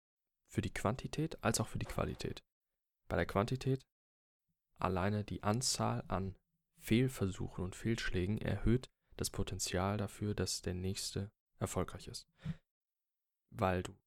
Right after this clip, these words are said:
zum einen viel ausschließt, was nicht für dich funktioniert, und zum anderen du wertvolle Erfahrungen gewinnst, sowohl bewusst als auch unbewusst, sodass du Handlungsabläufe besser kannst. Besonders ist das bei handwerklichen Dingen so,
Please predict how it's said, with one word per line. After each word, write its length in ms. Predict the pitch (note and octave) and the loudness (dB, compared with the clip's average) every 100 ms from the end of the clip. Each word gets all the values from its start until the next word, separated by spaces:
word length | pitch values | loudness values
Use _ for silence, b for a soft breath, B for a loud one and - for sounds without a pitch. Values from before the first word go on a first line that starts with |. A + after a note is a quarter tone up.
| _ | _
zum 240 | - - E2+ | -2 -2 0
einen 320 | F2 F2+ F2+ | -2 -2 -4
viel 320 | - G#2 - - | 0 0 2 0
ausschließt, 680 | F#2+ F#2 - G#2+ G#2 - - | 0 2 2 0 -2 -2 -2
was 200 | - G2 | -2 -4
nicht 160 | - | 0
für 100 | - | 4
dich 160 | A#2+ - | 4 4
funktioniert, 640 | B2+ C3 - C3 F3+ - - _ _ _ _ _ _ - | -2 -2 0 0 0 -4 -16 _ _ _ _ _ _ -4
und 120 | A2 | -2
zum 180 | - D2+ | 0 0
anderen 380 | F2+ G#2+ A#2 | 0 2 2
du 220 | A#2 A2+ A2+ | 2 0 0
wertvolle 400 | F#2+ G2 - G2+ | 0 0 0 0
Erfahrungen 520 | - - - A#2+ A#2+ | -2 -4 0 0 2
gewinnst, 580 | G2 F#2+ F#2 D#3 - - - _ _ - | 0 0 -2 0 -4 -8 -16 _ _ -10
sowohl 180 | F2 | -6
bewusst 380 | G#2 E2+ G2+ - | -2 0 0 -2
als 120 | - | -2
auch 100 | - | -4
unbewusst, 640 | - G2+ A2+ A#2 C#3+ - - _ _ _ _ - | -2 0 2 2 2 0 -6 _ _ _ _ -6
sodass 280 | - F#2 | 0 0
du 160 | - F#2+ | 0 0
Handlungsabläufe 720 | F#2+ A#2+ A#2+ - - G#2+ - | 2 0 -2 -2 0 0 2
besser 260 | G2+ G2+ G#2 | 0 0 0
kannst. 440 | - G2 F2 - _ _ _ _ _ _ _ _ | 0 0 0 -8 _ _ _ _ _ _ _ _
Besonders 480 | F#2+ G#2 A#2+ A#2 - | 4 6 8 6 2
ist 180 | - - | 0 0
das 200 | G2 - | 0 0
bei 320 | - F2 F#2 | 0 0 2
handwerklichen 640 | A2 B2 G2+ - G2 F2+ | 2 4 2 2 -4 -4
Dingen 280 | F#2 F2+ F#2 | -2 -2 -2
so, 260 | F#2 G2 | 0 0